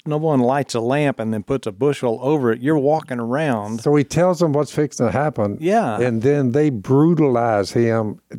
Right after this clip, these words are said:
Speaker 2: and did exactly what he said they would do.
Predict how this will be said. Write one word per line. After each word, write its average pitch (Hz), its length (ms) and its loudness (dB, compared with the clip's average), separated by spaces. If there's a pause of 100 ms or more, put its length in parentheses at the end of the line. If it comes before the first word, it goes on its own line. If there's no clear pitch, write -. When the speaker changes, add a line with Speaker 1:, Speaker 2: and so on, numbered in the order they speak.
Speaker 2:
and 113 260 -2
did 139 240 4
exactly 120 920 0 (100)
what 120 220 0
he 127 180 2
said 160 360 0
they 104 120 2
would 92 220 0
do. 92 260 0